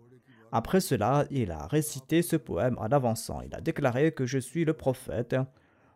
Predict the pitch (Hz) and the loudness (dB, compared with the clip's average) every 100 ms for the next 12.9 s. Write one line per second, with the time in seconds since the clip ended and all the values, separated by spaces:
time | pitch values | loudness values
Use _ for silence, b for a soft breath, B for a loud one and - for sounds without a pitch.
0 | b 160 220 202 190 165 147 - 165 143 | b 4 6 6 2 4 4 4 4 2
1 | 143 131 135 139 135 143 135 - 139 131 | 0 2 4 4 2 -2 -2 -2 0 0
2 | - 156 156 - 127 117 120 123 107 139 | -2 -4 -2 2 2 4 2 2 0 0
3 | - 110 71 - 62 - 127 135 123 110 | 0 -2 -4 -10 -12 -14 -20 -20 -20 -20
4 | 107 113 139 160 127 _ _ _ _ _ | _ _ -20 -20 -20 _ _ _ _ _
5 | _ _ _ 123 123 123 120 147 113 _ | _ _ _ _ -20 _ -20 -20 _ _
6 | _ - 180 - 247 233 202 180 226 208 | _ 2 4 6 6 8 6 6 6 6
7 | 185 170 208 220 160 151 143 147 147 170 | 4 4 4 4 4 2 2 2 4 2
8 | 175 170 - 147 139 143 131 147 135 156 | 4 2 4 2 2 2 2 4 4 6
9 | 196 180 151 123 117 170 160 - 165 123 | 4 4 4 2 2 4 4 6 4 4
10 | - 196 - 131 139 120 165 - 95 120 | 0 -2 2 0 4 2 2 0 -2 0
11 | 123 - - 123 98 - 151 151 127 120 | -2 -2 0 0 0 -2 -2 2 4 4
12 | - 147 123 107 101 - 67 113 | 2 -2 0 -2 -2 -4 -2 0